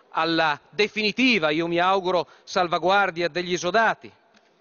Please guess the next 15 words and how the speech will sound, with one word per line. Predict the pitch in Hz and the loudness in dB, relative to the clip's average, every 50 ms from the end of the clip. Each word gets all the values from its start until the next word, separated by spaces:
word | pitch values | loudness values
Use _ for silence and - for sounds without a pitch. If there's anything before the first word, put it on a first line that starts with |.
| _ _ _ | _ _ _
E | - 196 | -8 -4
non | 190 196 | -4 -2
sento | 185 - 220 214 - 202 | 0 0 -2 0 2 2
nulla | 208 226 226 208 180 - | 4 4 4 4 2 2
per | 185 180 | 0 0
le | 175 170 | 0 0
fasce | - - 180 175 - 180 170 | 0 0 -2 -2 -2 -4 -2
deboli | 156 180 185 180 160 165 151 147 | 0 0 0 0 0 -2 -2 -2
della | 139 165 160 156 - | -2 0 0 -2 -2
popolazione. | - 156 - 165 165 151 - - 202 208 208 185 165 139 | -4 -4 -2 -2 -2 -2 -2 -2 0 0 2 2 0 -2
Vedo, | 127 147 175 175 160 156 | -2 0 0 0 0 0
voglio | 143 151 151 151 | -2 -2 -2 0
dire, | 165 185 175 | 0 0 0
un | 165 160 | 0 0
documento | 165 165 - 160 156 175 190 185 170 156 - 135 117 | -2 -2 -2 0 0 0 2 0 0 0 -2 -4 -6